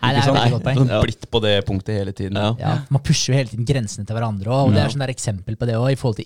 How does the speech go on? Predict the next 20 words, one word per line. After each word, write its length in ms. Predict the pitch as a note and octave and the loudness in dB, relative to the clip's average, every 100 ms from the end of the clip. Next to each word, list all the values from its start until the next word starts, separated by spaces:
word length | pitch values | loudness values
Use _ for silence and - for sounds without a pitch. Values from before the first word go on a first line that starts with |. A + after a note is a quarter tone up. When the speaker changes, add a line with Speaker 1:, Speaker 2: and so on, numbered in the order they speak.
| C#3+ | -8
Speaker 1:
idrett 300 | F#2+ G2 G#2 A2+ | -6 -4 -2 0
også, 140 | B2+ | 2
når, 200 | B2+ A#2 G#2+ | 2 0 0
eh, 320 | A2+ A2 A2 | 0 0 0
når 160 | A2+ A#2+ | 0 0
folk 260 | A#2 G2+ | 0 -2
har 100 | A#2 | 0
løpt 280 | A2 - - | -2 -2 -4
en 60 | A2 | -4
sånn 140 | A2+ | -2
der, 160 | G#2+ G2+ | -2 -2
eh, 280 | G#2 G#2+ G#2 - _ _ | 0 0 -2 -6 _ _
jeg 80 | B2 | -4
husker 200 | B2+ - G#2+ | -2 -4 -2
ikke, 160 | C3+ | -2
men 60 | B2+ | 0
det 100 | B2 | 0
er 60 | A#2+ | 0
vel 40 | B2 | 2
hvor 160 | A#2+ | 2